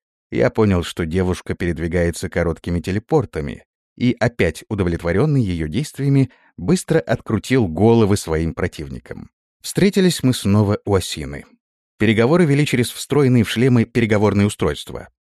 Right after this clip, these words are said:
Я, показывая ей пример, тоже надел боевой костюм. Хотя он был мне не нужен, но, как говорится, нет ничего лучше для мотивации солдата, чем пример командира. «Готово», — коротко доложила Лирда.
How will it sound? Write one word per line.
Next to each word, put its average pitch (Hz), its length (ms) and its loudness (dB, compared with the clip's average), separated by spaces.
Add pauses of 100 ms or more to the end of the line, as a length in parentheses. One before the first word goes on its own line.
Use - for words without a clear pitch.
(160)
Я, 123 340 2
показывая 101 600 0
ей 95 200 2
пример, 147 360 2
тоже 113 360 0
надел 80 320 -2
боевой 82 320 -2
костюм. - 520 -10 (520)
Хотя 113 280 2
он 113 140 4
был 107 160 4
мне 101 160 6
не 104 120 6
нужен, 101 460 0 (120)
но, - 180 0
как 180 160 0
говорится, 120 600 0
нет 180 260 -2
ничего 120 360 0
лучше 117 360 0
для 98 140 0
мотивации 98 540 2
солдата, 85 600 -2
чем 202 300 0
пример 101 400 0
командира. 80 640 -4 (440)
«Готово», — 104 460 0 (200)
коротко 92 380 0
доложила 82 400 0
Лирда. 80 420 -2